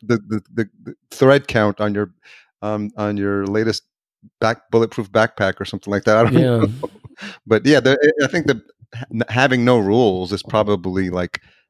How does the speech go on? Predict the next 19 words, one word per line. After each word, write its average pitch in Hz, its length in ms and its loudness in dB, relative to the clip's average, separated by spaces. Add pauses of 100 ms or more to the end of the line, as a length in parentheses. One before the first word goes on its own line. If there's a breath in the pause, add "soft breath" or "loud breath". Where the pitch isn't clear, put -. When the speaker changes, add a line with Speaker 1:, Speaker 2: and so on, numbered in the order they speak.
Speaker 1:
the 107 100 0
best 104 240 0
thing 92 120 -2
about 95 340 2
it, 87 140 0
because 90 760 -6 (200)
Speaker 2:
Mm. 101 340 -4 (100)
Speaker 1:
then 101 160 2
there's 101 140 0
no 107 80 2
excuse 139 360 2
for - 100 -4
you 101 60 4
not 95 160 0
just - 240 -10
firing 95 260 2
up - 120 -6
the 92 80 -10
mic. 98 300 -2